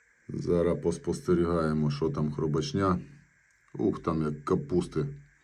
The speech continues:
Будівля така. Тут зверніть увагу на дах цієї будівлі.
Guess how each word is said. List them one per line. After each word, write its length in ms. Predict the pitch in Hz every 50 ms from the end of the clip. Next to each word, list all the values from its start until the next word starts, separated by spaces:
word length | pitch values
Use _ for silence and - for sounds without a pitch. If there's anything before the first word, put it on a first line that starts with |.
| _ _ _ _ _ _ _ _ _ _ _ _ _ _ _ _ _ _ - _ _
Будівля 560 | - 76 82 82 78 80 85 85 82 82 80 76
така. 360 | 71 80 78 - 90 82 -
Тут 280 | - - - 120 107
зверніть 400 | 90 95 104 95 95 98 92 92
увагу 360 | 98 95 95 95 90 85 85 85
на 140 | 87 90
дах 280 | 87 82 92 85 82 -
цієї 360 | - - - 78 78 78 76
будівлі. 640 | 73 73 85 82 80 101 107 104 95 85 80 76